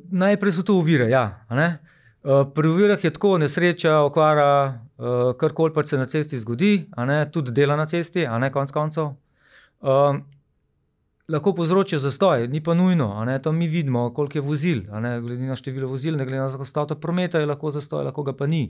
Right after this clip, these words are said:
a ne. Ehm, to je ena stvar, a ne, eh, ena stvar so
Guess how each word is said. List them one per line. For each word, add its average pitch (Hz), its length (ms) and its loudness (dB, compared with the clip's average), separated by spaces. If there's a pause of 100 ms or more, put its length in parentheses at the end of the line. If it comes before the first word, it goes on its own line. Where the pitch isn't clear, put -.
(360)
a 120 140 -6
ne. 147 140 0 (640)
Ehm, 135 380 2 (200)
to 170 140 0
je 175 80 2
ena 190 220 2
stvar, 147 360 2
a 120 80 0
ne, 139 180 2 (100)
eh, 135 280 -2
ena 156 200 -2
stvar 165 260 0
so 160 220 0